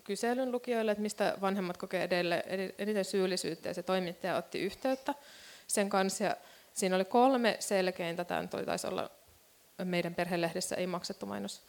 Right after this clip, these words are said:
ää, se juttu, niin siinä oli kolme selkeätä syytä ylitse muiden, joista vanhemmat kokee syyllisyyttä. Niin ensimmäinen muistaakseni oli siis terveellinen ruoka, eli se, että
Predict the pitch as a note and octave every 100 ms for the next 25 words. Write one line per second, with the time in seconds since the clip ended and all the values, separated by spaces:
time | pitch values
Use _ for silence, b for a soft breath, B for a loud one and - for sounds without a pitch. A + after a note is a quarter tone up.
0 | B B B B - - F3 - - -
1 | - G#3 G#3+ - F#3+ F#3+ G3+ G3+ G3 C4
2 | B3+ G#3+ - - - - G#3+ G#3+ G3 F3+
3 | G3 F3 E3+ E3 - - - - - G3+
4 | G3+ - G3 F#3 F3+ E3 D#3+ - F3+ F3+
5 | F#3 D#3 - F3 E3 E3+ F3 D#3+ F#3 -
6 | - - G3 - - - G3 A#3+ C4+ A3
7 | F#3 F3+ G3 - - G3 F3+ F#3 F3+ E3+
8 | D#3+ E3 E3 - - - B B B G#3+
9 | G#3+ F#3+ F3 E3 E3 D#3+ F#3+ C#4 B B
10 | B - E3+ E3+ G3+ F3 E3+ F3+